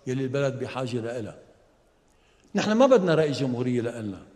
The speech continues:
نحن بدنا رئيس للجمهورية يلي بيحلم فيها كل لبناني.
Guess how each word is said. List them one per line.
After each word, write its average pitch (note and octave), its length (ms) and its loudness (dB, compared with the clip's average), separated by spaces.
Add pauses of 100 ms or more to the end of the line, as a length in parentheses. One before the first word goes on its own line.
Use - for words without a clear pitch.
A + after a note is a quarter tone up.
(800)
نحن C#3 220 -2
بدنا D#3+ 300 2
رئيس F#3 560 0 (140)
للجمهورية F3 920 2
يلي D3 140 2
بيحلم D3 360 -2
فيها D3+ 240 -4
كل C#3 160 -8
لبناني. A#2+ 500 -6